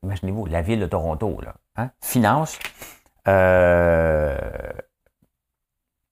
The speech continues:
ils veulent contester la loi vingt et un, tu sais.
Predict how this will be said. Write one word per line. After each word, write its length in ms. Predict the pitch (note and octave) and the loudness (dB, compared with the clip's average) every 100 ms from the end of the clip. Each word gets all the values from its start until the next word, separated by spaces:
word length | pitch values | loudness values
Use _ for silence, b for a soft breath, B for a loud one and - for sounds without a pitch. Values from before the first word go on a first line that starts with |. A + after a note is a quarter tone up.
| _ _ _ _ _ - | _ _ _ _ _ -8
ils 100 | E2+ | -6
veulent 140 | G#2 | -2
contester 480 | A2 A#2+ - - B2 | 0 -2 -2 -4 -2
la 80 | F#2 | 0
loi 180 | E2+ E2+ | 0 -2
vingt 180 | D2 | -2
et 120 | C2+ A1+ | -6 -10
un, 80 | - _ _ | -14 _ _
tu 60 | |
sais. 100 | G2+ | -16